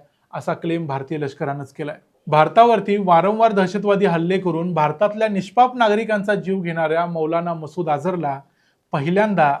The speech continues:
आपल्या घरच्या लोकांचा मृत्यू झाल्यानंतर काय वाटतं, याची जाणीव कदाचित कालच्या हल्ल्यानंतर झाली असेल, म्हणूनच त्याच्या तोंडातून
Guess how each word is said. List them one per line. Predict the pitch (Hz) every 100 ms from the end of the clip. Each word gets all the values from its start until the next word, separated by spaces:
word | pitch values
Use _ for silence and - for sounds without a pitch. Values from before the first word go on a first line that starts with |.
| -
आपल्या | 170 - 226 262
घरच्या | 214 202 226
लोकांचा | 220 196 202 196 208
मृत्यू | 185 175 202
झाल्यानंतर | 175 156 175 175 151 160
काय | 156 185 190
वाटतं, | 170 135 160 143 _
याची | 165 170 160
जाणीव | 190 185 175 190
कदाचित | 190 175 170 196 196
कालच्या | 156 147 185
हल्ल्यानंतर | 151 156 170 160 165
झाली | 151 147 165
असेल, | 160 - 147 147 _ _ _
म्हणूनच | 170 175 233 233 226
त्याच्या | 226 185 196
तोंडातून | 190 175 165 185 180 156